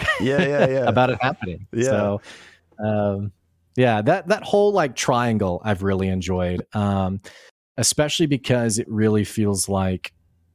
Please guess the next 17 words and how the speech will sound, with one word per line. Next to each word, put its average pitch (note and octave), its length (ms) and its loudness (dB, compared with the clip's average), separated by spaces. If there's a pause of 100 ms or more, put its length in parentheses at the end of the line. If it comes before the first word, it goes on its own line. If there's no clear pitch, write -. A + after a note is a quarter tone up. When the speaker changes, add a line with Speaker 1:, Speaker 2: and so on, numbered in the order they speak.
(140)
Speaker 1:
Vex G#2+ 400 -2
and G2+ 120 0
Vax G2 360 -2
have F#2 440 -4
this, F#2 460 -2 (140)
um, F2+ 580 -4 (1900)
this B2 220 0
tug C3 300 0
and A#2+ 160 0
pull A#2 520 2
towards, G#2 680 0 (220)
"Let's A#2+ 160 0
just - 180 -4
watch G2+ 220 0
out G#2+ 160 0
for G#2+ 140 0
ourselves, G2 680 0